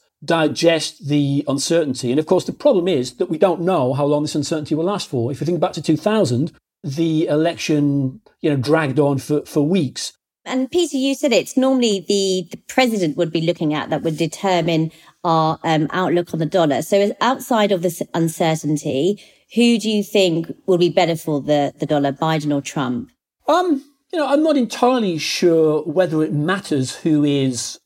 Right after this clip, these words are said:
Speaker 1: um, the, you know, who, who's a better president from a dollar perspective. I mean, I would say from an equity market perspective, and then we'll come back to the dollar in a second, from an equity market perspective, I rather suspect Trump would be the guy because, um, you know, some of the policies which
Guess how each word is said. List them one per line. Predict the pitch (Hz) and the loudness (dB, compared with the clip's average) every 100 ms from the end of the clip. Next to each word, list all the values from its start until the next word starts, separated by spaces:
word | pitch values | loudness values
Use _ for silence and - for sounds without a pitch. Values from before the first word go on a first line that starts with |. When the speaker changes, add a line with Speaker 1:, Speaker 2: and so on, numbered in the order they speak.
| - | -2
Speaker 1:
um, | 139 135 127 123 123 123 127 - - | 2 2 2 -2 -2 -4 -6 -10 -10
the, | 127 127 | -8 -2
you | 131 127 120 120 147 170 | -2 0 -2 -4 -4 -2
know, | 110 | 0
who, | 170 | 2
who's | 160 180 | 2 2
a | 147 | 2
better | 185 - | 0 0
president | - 190 - 139 139 | 0 0 0 -2 -2
from | 143 | -2
a | 131 | 0
dollar | 214 208 | 2 2
perspective. | 156 135 - 131 - 117 117 _ _ - | 0 -6 -8 -10 -8 -12 -12 _ _ -4
I | |
mean, | 208 208 | -2 2
I | 220 | 2
would | 214 | 2
say | - 233 214 | 2 2 2
from | 220 190 | 2 2
an | |
equity | 277 285 185 | 2 2 2
market | 156 135 147 143 | 2 0 -2 -6
perspective, | 123 131 131 147 | -4 -4 -2 -2
and | 165 165 | -2 0
then | 185 170 | -2 0
we'll | 156 | -2
come | 160 | 0
back | 160 190 | 0 -2
to | - | -4
the | |
dollar | 143 143 135 | 0 2 2
in | 131 | 0
a | |
second, | 190 165 123 117 - - | 0 -2 -4 -10 -14 -4
from | 202 | 0
an | 233 | 2
equity | 302 269 196 | 2 0 2
market | 151 135 - 135 | 0 0 -4 -8
perspective, | 139 - 139 - 131 | -8 -6 -8 -4 -2
I | 165 | 0
rather | 180 180 151 | 2 2 0
suspect | 151 147 143 147 | -6 -6 -6 -6
Trump | - 226 165 190 | -4 -4 -2 -4
would | 143 123 | -6 -2
be | 127 | -2
the | 120 | 0
guy | 120 120 110 127 _ _ | 0 0 -2 -10 _ _
because, | 156 151 - 156 143 135 131 - - | -2 0 2 4 4 2 -4 -10 -6
um, | 160 143 147 147 | -2 -2 -2 -4
you | 160 | -6
know, | 139 | -6
some | - 165 | -4 -2
of | 151 | -2
the | |
policies | - 165 151 - 143 139 135 | -2 -2 -2 -2 0 0 -2
which | - 143 139 - - | -2 -2 -2 -4 -10